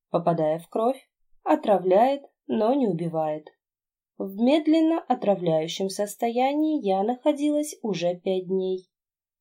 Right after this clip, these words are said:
Оказалось, будто прошла вечность. Каждый день мне приходилось просыпаться раньше мужа и выбираться из постели, бесшумно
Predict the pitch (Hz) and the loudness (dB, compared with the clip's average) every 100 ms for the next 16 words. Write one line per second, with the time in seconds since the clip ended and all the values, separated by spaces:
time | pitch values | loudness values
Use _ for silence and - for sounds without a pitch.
0 | _ _ 170 175 170 175 208 254 - - | _ _ -2 0 4 4 4 2 -4 -18
1 | _ _ 254 247 - 349 339 214 - 180 | _ _ -2 -2 0 -2 0 -2 0 0
2 | 175 175 - 180 185 - _ _ _ _ | 0 -6 -4 -6 -6 -18 _ _ _ _
3 | _ _ _ _ _ _ _ _ - 254 | _ _ _ _ _ _ _ _ 4 6
4 | 302 302 320 226 233 262 233 196 226 311 | 6 2 0 2 0 2 0 0 -2 -2
5 | 302 302 302 302 302 - 202 - 190 196 | 0 2 4 2 -2 -8 -8 -6 0 2
6 | 202 - 285 254 196 196 202 196 196 196 | 2 0 0 2 0 -2 -2 -2 -2 -2
7 | 202 - _ _ _ 247 220 180 165 160 | -4 -4 _ _ _ -4 -2 -2 2 2
8 | 160 - 180 - 170 - 175 - 226 262 | 0 -4 -6 -6 -8 -4 -4 -4 -2 0
9 | 294 302 _ _ - 202 202 - - 262 | 0 -4 _ _ -12 -6 -6 -4 -2 -2
10 | 285 294 | 0 -4